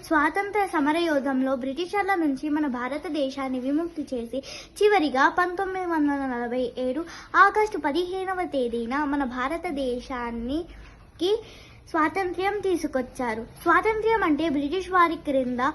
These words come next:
బందీలుగా కాకుండా, మనకు మనం స్వాతంత్రంగా బ్రతుకుతున్నాం. అయితే, మనకి స్వాతంత్ర్యం వచ్చిన తరువాత కూడా మనకి సరైన పాలనా విధానం, న్యాయాలు, చట్టాలు, రాజ్యాంగాలు లేవు.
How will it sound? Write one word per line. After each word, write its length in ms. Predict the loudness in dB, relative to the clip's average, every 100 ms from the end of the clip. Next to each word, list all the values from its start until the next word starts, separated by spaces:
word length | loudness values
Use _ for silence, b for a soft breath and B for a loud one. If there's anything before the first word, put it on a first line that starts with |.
| B B 2
బందీలుగా 500 | 4 4 2 2 0
కాకుండా, 560 | 0 -2 0 0 0
మనకు 400 | 0 2 2 0
మనం 320 | 0 2 0
స్వాతంత్రంగా 760 | 0 0 0 0 0 2 2 2
బ్రతుకుతున్నాం. 840 | 2 0 -2 -4 -4 -4 -4 -6 -10 B B B B
అయితే, 360 | 4 4 2 -2
మనకి 340 | -2 -4 -4
స్వాతంత్ర్యం 680 | -2 0 0 -2 0 0 0
వచ్చిన 320 | -2 -2 -2
తరువాత 440 | 0 0 0 -2
కూడా 320 | -2 -2 -2 0
మనకి 480 | 0 0 -2 -4
సరైన 420 | -2 -2 0 0 0 B B B
పాలనా 400 | 2 4 4 4
విధానం, 720 | 4 0 0 0 0 0 -2 B B 0
న్యాయాలు, 580 | 2 4 2 2 0 0
చట్టాలు, 760 | -2 -2 -2 0 4 4 4
రాజ్యాంగాలు 720 | 4 4 2 -2 0 0 2
లేవు. 420 | 4 4 2 0